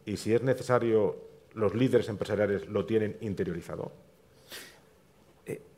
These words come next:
Speaker 2: totalmente. Ese, esa, esa gráfica que mostraba yo de los tres pilares es porque, o lo que ha hecho BlackRock, los fondos de inversión, se están dando cuenta de que ganar es preferible. Bueno, esto es una frase de, de Obama. Obama dice que si quieres convencer a un empresario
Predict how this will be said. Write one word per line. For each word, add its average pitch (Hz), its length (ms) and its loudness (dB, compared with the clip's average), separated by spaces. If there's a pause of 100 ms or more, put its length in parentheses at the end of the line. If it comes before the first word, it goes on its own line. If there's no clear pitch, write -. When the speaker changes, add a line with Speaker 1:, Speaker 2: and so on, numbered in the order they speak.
(140)
Speaker 2:
totalmente. 127 460 2
Ese, 131 480 -4
esa, 131 320 0
esa 127 280 -4
gráfica 139 420 0
que 123 80 -2
mostraba 120 400 -4
yo 123 120 0
de 120 80 -2
los 113 120 -6
tres 127 180 -6
pilares 127 520 -2
es 135 100 -6
porque, 117 380 -6 (560)
o 101 120 -6
lo 104 80 -6
que 113 100 -2
ha - 20 4
hecho 113 180 -2
BlackRock, 123 580 0
los 110 120 -8
fondos 113 220 -6
de 110 60 -4
inversión, 107 360 -4
se - 80 -14
están 110 220 -6
dando 117 220 -4
cuenta 113 340 -4
de 110 140 -4
que 104 280 -8
ganar 110 420 -6 (500)
es 117 80 -8
preferible. 127 320 -2
Bueno, 113 100 -4
esto 139 120 -6
es - 80 -4
una 135 120 2
frase 135 300 0
de, 131 280 -2 (260)
de 120 120 -4
Obama. 135 280 2
Obama 117 240 -2
dice 127 160 -4
que 127 60 -6
si 117 100 -6
quieres 120 180 -2
convencer 117 360 -4
a 117 40 -4
un 117 60 -6
empresario 117 560 -4